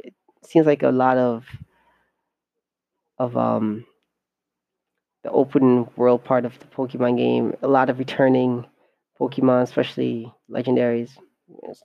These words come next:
it's not much to talk about. Guess after playing it, there'll be something to talk about. But from what they showed, it's just, it's just, it was just a trailer. The second one seems like it's gonna be much bigger, so we'll see when that,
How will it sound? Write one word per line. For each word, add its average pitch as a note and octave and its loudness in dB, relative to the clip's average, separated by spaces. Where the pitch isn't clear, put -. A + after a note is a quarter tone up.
it's - -16
not - 2
much - -8
to - -16
talk B2+ -4
about. B2 0
Guess D3+ 0
after C#3 -2
playing B2+ 0
it, A#2 0
there'll A#2+ -6
be C3 -10
something A#2+ -4
to - -10
talk B2 -4
about. A2 -6
But - -12
from C3+ 2
what C#3 4
they E3 4
showed, E3 4
it's C#3+ -2
just, - -8
it's - -8
just, G3 -2
it A3 -2
was G#3 -4
just B3 -4
a B2 -6
trailer. A#2 -6
The - -20
second G#3 2
one G3 6
seems C#3+ 6
like B2+ 0
it's A#2+ 0
gonna B2 0
be A#2 -2
much A#2 -6
bigger, A2+ -6
so - -8
we'll - -2
see - 0
when A#2 4
that, G2+ -4